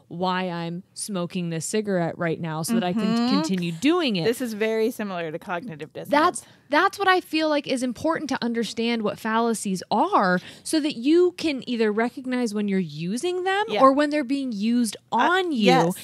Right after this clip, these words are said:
Speaker 1: and you can cut through it. Because I think that people who use them, like you mentioned earlier, don't know that they're using
Speaker 2: Well,
Speaker 1: them.
Speaker 2: and that's why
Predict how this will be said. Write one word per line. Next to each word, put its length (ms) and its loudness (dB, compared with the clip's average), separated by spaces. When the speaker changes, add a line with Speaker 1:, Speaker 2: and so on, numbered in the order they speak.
Speaker 1:
and 180 -2
you 100 2
can 220 -6
cut 340 -4
through 420 -2
it. 140 -2
Because 340 -2
I 140 0
think 260 -6
that 160 -4
people 280 -2
who 80 2
use 320 -2
them, 180 -4
like 200 -4
you 60 -4
mentioned 340 -4
earlier, 320 -2
don't 300 0
know 220 6
that 160 0
they're 120 2
using 380 2
Speaker 2:
Well, 100 8
Speaker 1:
them. 100 -2
Speaker 2:
and 80 2
that's 240 -2
why 260 2